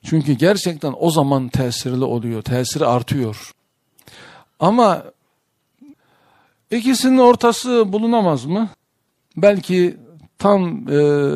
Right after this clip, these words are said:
musikiyle değil de yarı musikiyle, e, söylense o da tesirli olabilir. Ama cümle içerisinde sanki insan sözüymüş gibi böyle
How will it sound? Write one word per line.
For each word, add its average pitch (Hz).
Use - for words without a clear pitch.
musikiyle 147
değil 156
de 131
yarı 160
musikiyle, 123
e, 139
söylense 139
o 170
da 147
tesirli 143
olabilir. 123
Ama 143
cümle 131
içerisinde 127
sanki 143
insan 143
sözüymüş 139
gibi 123
böyle 131